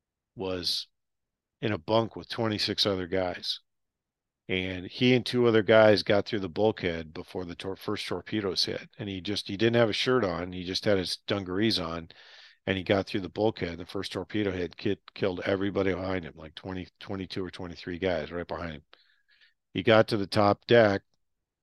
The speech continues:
and he said, "As soon as I got to the top deck, I started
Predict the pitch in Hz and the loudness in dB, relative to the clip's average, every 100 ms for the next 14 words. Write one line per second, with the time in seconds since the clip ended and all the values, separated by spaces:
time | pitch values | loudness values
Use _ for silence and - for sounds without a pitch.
0 | _ _ _ - 92 92 92 92 90 - | _ _ _ -6 -4 -4 -6 -8 -6 0
1 | 101 90 90 85 - 117 110 104 101 101 | 2 0 -2 -2 -2 -2 2 2 4 2
2 | - 92 - 107 95 - 113 104 98 - | 0 -8 -2 0 0 4 6 6 2 -2
3 | 87 - 101 95 | -4 -2 0 -2